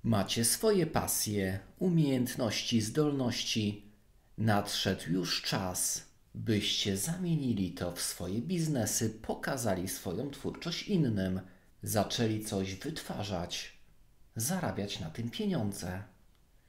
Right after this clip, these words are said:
Mistrz artystów pracuje pod natchnieniem. Pracować będziecie z własną duszą, ona będzie was w tym wspierać.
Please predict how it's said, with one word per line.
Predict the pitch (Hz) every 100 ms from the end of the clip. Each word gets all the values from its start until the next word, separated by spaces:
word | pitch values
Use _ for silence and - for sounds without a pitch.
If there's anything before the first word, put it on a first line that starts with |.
| _ -
Mistrz | 110 120 - 175
artystów | 170 170 165 - 165 -
pracuje | - 196 - 131 107
pod | 95 87
natchnieniem. | 92 87 - 117 113 104 98 98 - - -
Pracować | - 98 - 104 104 101
będziecie | 110 98 92 - 107
z |
własną | 101 82 - 127
duszą, | 143 131 131 117 113
ona | 98 95
będzie | 104 98 147
was | - -
w | -
tym | 190
wspierać. | - - 110 - - -